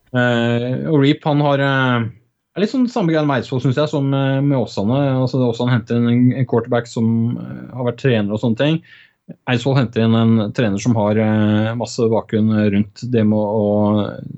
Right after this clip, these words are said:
være trener for unge spillere og ungdomslag og den typen ting. Sånn at, eh, kan liksom skimte at de vil opprettholde en del av det arbeidet som har blitt,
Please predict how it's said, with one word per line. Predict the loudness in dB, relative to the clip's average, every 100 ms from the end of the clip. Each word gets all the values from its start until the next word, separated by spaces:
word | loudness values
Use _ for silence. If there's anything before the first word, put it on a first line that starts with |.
| -4
være | -2 -2
trener | -2 -2
for | 2
unge | 2 0
spillere | -2 -2 -2 -6 -8 -10
og | -4 -2 -2 -4 -6 -12 -8
ungdomslag | -2 0 0 -2 -2 0
og |
den | 0 -2
typen | -2
ting. | -2 -2 -4 -12 -20 -20 -20 _
Sånn | -6 -4
at, | -2
eh, | 0 2 0 0 -2 -6 -10 -16 -4
kan | 0 2
liksom | 2 0
skimte | 0 0 -2
at | -2
de | 0
vil | 0 -2
opprettholde | -4 -4 -2 0 2
en |
del | 2 2
av | 2
det | 0
arbeidet | 0 -4 -2
som | 0
har | 0
blitt, | -4